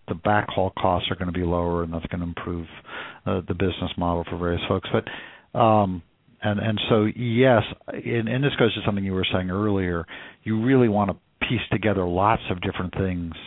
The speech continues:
to, uh, in a very creative way,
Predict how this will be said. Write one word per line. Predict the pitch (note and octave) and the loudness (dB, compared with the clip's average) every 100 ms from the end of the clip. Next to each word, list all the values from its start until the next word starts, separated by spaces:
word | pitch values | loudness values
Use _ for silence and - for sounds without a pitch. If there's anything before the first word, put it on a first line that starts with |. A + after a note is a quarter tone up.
| - - - - _ - | -20 -20 -20 -20 _ -4
to, | G#2+ F#2+ F#2 F2 F2+ F2 F2 F2 G2+ | 0 0 0 -2 -2 -2 -4 -4 -2
uh, | F#2 | -2
in | F#2 G2 | -2 -2
a | |
very | F#2 G2 | -2 -4
creative | - G2+ F2+ F2 | -2 -4 -2 -2
way, | G2+ G#2+ G2+ F#2+ | 0 2 2 0